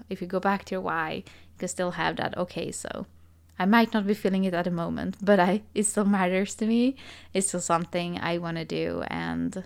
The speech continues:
this is why. And I will remember that, so I will get through this a little bit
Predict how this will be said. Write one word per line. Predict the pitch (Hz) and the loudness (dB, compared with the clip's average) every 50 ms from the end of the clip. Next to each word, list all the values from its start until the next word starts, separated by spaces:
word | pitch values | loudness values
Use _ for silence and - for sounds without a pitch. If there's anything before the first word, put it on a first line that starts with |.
| - | -4
this | - 196 202 - | -2 -2 0 0
is | 196 - - - | -2 -6 -4 -4
why. | 160 147 151 151 - - 190 190 - - - - | -2 -2 -2 -2 -2 -2 -4 -6 -8 -12 -10 -6
And | 185 165 160 160 165 165 - - | -6 -4 -4 -4 -6 -8 -6 -4
I | 175 175 175 | -2 -2 -2
will | 170 170 165 165 | 0 -2 -2 -2
remember | 185 175 175 185 190 180 175 170 | -2 -2 0 0 2 2 0 0
that, | 175 - - - - | 0 -2 -4 -4 -6
so | - 180 | -8 -8
I | - 160 165 | -6 -6 -6
will | - - - - 185 - - - - - - - - | -6 -6 -6 -8 -8 -12 -16 -20 -20 -20 -20 -12 -8
get | - - - - | -8 -8 -8 -8
through | - 190 180 165 151 151 143 - | -4 -2 0 0 0 -2 -4 -6
this | - - 175 160 147 170 - - - - - - - - - - - - - - - | -4 -2 0 0 0 0 -2 -6 -8 -10 -10 -14 -20 -20 -20 -20 -20 -20 -20 -10 -4
a | - | 0
little | 190 180 170 165 | 0 2 2 0
bit | 160 160 - - - - | -4 -4 -6 -10 -10 -10